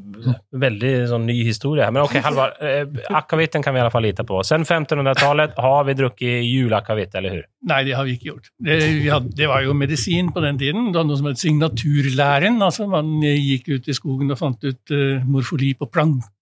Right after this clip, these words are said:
Speaker 2: på planter, og, og dyr ble brukt, og mye annet rart. Så, så det har egentlig ingenting med den akevitten vi kjenner i dag.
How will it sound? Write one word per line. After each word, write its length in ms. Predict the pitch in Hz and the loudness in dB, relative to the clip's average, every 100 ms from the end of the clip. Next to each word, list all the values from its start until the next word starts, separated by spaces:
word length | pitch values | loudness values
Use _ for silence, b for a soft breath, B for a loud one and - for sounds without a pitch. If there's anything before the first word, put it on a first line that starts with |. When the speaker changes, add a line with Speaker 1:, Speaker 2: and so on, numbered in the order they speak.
| _ - | _ -10
Speaker 2:
på 80 | 165 | -4
planter, 500 | 165 170 123 - 135 | 0 2 2 -2 0
og, 180 | 143 147 | 0 0
og 100 | 123 | -2
dyr 320 | 127 147 156 | 2 2 2
ble 140 | 151 147 | 2 0
brukt, 260 | 151 - | -2 -2
og 80 | 165 | 0
mye 120 | 156 | 0
annet 120 | 127 85 | 0 -6
rart. 140 | - _ B B B | -10 _ B B B
Så, 160 | 147 226 | -2 -2
så 140 | 160 135 | -2 2
det 180 | 170 202 | 2 2
har 320 | - 127 131 | 0 0 -2
egentlig 600 | 254 156 123 123 139 156 | -4 -4 -2 -4 -2 0
ingenting 600 | 156 123 120 110 139 147 | 0 2 0 -2 0 2
med 260 | 139 127 127 | 4 2 2
den 260 | 127 127 147 | 2 2 2
akevitten 440 | 127 - 131 196 | 0 -4 -4 -2
vi 20 | 143 | -2
kjenner 280 | 156 135 | 0 0
i 80 | 139 | 0
dag. 220 | 131 147 | -2 -4